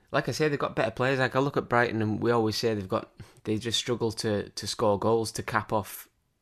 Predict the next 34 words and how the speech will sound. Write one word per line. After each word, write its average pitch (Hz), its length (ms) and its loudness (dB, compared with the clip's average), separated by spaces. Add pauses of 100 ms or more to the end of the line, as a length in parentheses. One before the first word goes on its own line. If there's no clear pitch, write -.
(200)
their 107 120 2
good 101 300 0
play, 113 300 2
like, 92 200 -2
they're 92 80 -4
great 104 260 -2
between 101 300 -4
the 92 80 -2
boxes, - 560 -6 (440)
and 98 160 -2
then 92 160 0
in 101 180 2
the, 92 300 -2
in 104 140 -2
the, 98 140 -2 (100)
in 113 140 0
both 104 260 0
boxes 101 360 -4
they're 101 100 0
not - 160 -4
good 110 160 -2
enough. 82 260 -6
I 95 40 -4
think 123 200 -4
Everton's 110 400 -4
players, 101 500 -4 (140)
if - 320 -16
you 113 40 -2
look 110 120 -4
at - 80 -14
Calvert-Lewin, 101 800 -2
and 85 160 -4
they 90 60 -2
got, - 260 -4